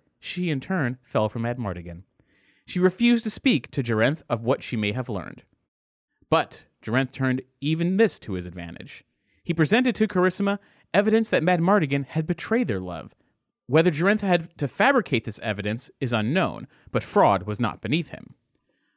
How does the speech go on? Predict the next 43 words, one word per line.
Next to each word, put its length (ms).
Carissima 400
became 380
enraged 640
and 100
stormed 320
off 160
to 80
confront 300
Madmartigan. 560
Gerinth 240
had 120
timed 320
this 120
revelation 420
to 80
coincide 500
with 100
the 80
ceremony 560
of 120
great 300
dignity, 480
the 140
annual 380
Knights 300
Processional. 720
In 120
this 160
ritual, 460
the 80
Knights 260
of 80
Galadorn 480
stood 240
before 280
the 80
throne 340
and 160
renewed 420
their 160
oaths 240
of 120
loyalty. 520